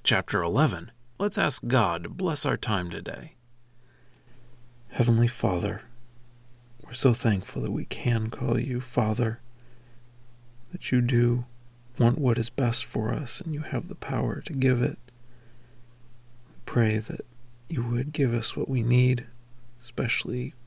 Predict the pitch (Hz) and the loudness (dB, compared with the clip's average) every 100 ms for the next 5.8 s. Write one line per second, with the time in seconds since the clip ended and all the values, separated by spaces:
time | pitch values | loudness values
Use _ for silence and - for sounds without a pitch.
0 | - - 185 175 143 139 131 131 - - | -14 -10 -6 -4 2 2 2 0 -2 -4
1 | 147 - - 131 123 120 - - - - | -2 0 4 4 2 0 -4 -8 -6 -2
2 | 110 127 135 - 139 131 135 127 - - | 0 0 -4 -2 0 2 0 -2 -12 -16
3 | - - - - 147 135 131 139 127 - | -18 -16 -2 6 6 6 6 4 2 -4
4 | - - - - - - - - - 131 | -6 -14 -18 -16 -16 -14 -14 -10 2 2
5 | - 120 - - 117 117 123 - | 2 0 0 -2 0 0 0 -6